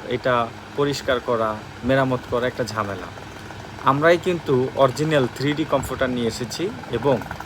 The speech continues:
শীতের আগে যারা নিচ্ছে তাদেরকেও আমরা পাইকারি দামে দিয়ে দিচ্ছি। আমাদের কাছে রয়েছে প্রায় ষোলোটা কালার। আপনারা যারা কমফোর্টার কিনবেন, ভাবছেন যে সামনে কমফোর্টার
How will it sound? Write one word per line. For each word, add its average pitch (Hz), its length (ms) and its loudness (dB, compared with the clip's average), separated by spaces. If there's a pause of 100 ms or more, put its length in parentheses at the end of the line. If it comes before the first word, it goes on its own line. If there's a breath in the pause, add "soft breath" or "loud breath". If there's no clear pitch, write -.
(240)
শীতের 165 340 2
আগে 139 240 4
যারা 131 260 6
নিচ্ছে 131 240 -2
তাদেরকেও 139 480 2
আমরা 139 180 2
পাইকারি 123 420 2
দামে 110 300 0
দিয়ে 107 180 -4
দিচ্ছি। - 260 -8 (540)
আমাদের 135 340 0
কাছে 151 260 0
রয়েছে 147 260 0
প্রায় 131 240 2
ষোলোটা 151 500 2
কালার। 101 320 -2 (200)
আপনারা 135 340 2
যারা 127 240 2
কমফোর্টার 131 440 -2 (100)
কিনবেন, 139 360 -2
ভাবছেন 120 440 0
যে 123 180 0 (520 loud breath)
সামনে 131 260 2
কমফোর্টার 127 400 0